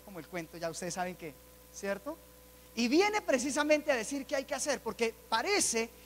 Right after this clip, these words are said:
que la forma de chantajear a Dios es, si yo trabajo en la obra, si yo ayudo en la iglesia, si yo, ah, llevo un mercado, un ancianato, si yo hago cualquier cosa, nos volvemos a lo que antiguamente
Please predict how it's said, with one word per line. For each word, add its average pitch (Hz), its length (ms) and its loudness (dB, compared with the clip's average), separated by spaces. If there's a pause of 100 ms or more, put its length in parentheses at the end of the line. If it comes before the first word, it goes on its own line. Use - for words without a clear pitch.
(140)
que 247 100 4
la - 120 6
forma 370 280 4
de 320 120 4
chantajear 269 760 4
a 311 80 6
Dios 285 320 6
es, 262 240 6 (240)
si - 220 -8
yo 254 180 6
trabajo 285 440 2
en 254 80 0
la 185 120 4
obra, 208 240 0
si 185 160 -6
yo 220 120 6
ayudo 269 360 4
en 240 60 2
la 196 60 0
iglesia, 196 480 0 (220)
si 226 200 -2
yo, 262 180 2
ah, 285 180 2 (180)
llevo 262 220 4
un 254 80 0
mercado, 254 400 0
un 247 100 -6
ancianato, 214 680 -2 (200)
si 240 200 -2
yo 247 100 4
hago 320 200 4
cualquier 285 500 0
cosa, 240 420 2 (200)
nos 247 180 2
volvemos 277 440 6
a 269 60 0
lo 233 140 -2
que 226 100 2
antiguamente 240 840 0